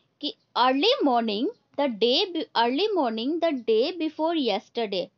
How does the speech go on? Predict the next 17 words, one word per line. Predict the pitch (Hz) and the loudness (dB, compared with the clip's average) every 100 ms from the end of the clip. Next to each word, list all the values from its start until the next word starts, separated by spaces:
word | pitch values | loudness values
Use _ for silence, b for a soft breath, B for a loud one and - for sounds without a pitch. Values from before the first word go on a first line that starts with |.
| - | -10
मतलब | 214 277 339 - | -6 -2 -2 -2
कि | 381 | -4
परसों | 392 240 220 247 381 | -4 -2 -2 -2 -6
सुबह | 392 277 226 247 | -4 -6 -4 -4
की | 262 269 | -4 -6
बात | 208 196 196 - 240 | -2 -2 -2 -6 -6
है। | 202 277 440 B B B B B B _ - | -4 -4 -6 B B B B B B _ 0
Under | 240 254 370 | 0 2 2
a | 440 466 - | 2 -2 0
slab | 254 269 | 2 4
of | 311 311 | 2 0
stone | - - 240 220 240 _ | -8 -2 0 0 -4 _
in | 294 349 | -4 -4
a | - 277 | -2 -4
creek, | 285 262 208 254 - - | -4 -6 -4 -6 -8 -4
eyes | 220 269 302 | 0 0 -2
glittering। | 226 220 185 202 | -4 -6 -6 -8